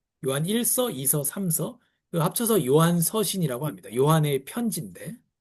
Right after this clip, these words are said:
요한 일 서는 오 장까지 있습니다. 이 서는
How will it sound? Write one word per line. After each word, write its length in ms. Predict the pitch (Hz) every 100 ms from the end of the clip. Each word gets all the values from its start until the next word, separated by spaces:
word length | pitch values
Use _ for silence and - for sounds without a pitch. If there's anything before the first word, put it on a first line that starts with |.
| _ _ _ _ _ _ _ _ _ - - -
요한 280 | 202 240 240
일 200 | 277 294
서는 580 | - 262 214 240 320 - _ _
오 220 | 156 185
장까지 480 | 214 285 277 151 -
있습니다. 440 | - - _ - _ _ _ _ _ _ _ _
이 180 | 151 160
서는 480 | 160 165 156 262